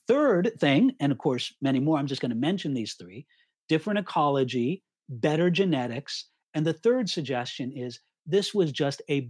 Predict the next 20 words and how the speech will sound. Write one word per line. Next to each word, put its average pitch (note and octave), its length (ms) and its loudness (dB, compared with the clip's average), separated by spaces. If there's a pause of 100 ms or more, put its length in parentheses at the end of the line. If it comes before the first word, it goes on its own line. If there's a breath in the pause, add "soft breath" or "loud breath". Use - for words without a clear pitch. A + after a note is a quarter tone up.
blessing D3+ 640 -2
of B2 240 -10
God C#3 680 0 (320 soft breath)
to D3 420 2
enable C#3+ 1040 -2 (200)
humanity D3 840 0
to C#3 160 -2
rapid, C3+ 600 0 (160)
uh, C#3 140 -10
rapidly D3+ 720 0
multiply C3 720 -2
across G#2 380 -14
the A#2 100 -18
face G2+ 260 -14
of C3 60 -18
the C3+ 140 -8
earth. F3+ 160 -6 (640)
Listen, F3+ 300 2
if D3 160 -2
you G#3 440 2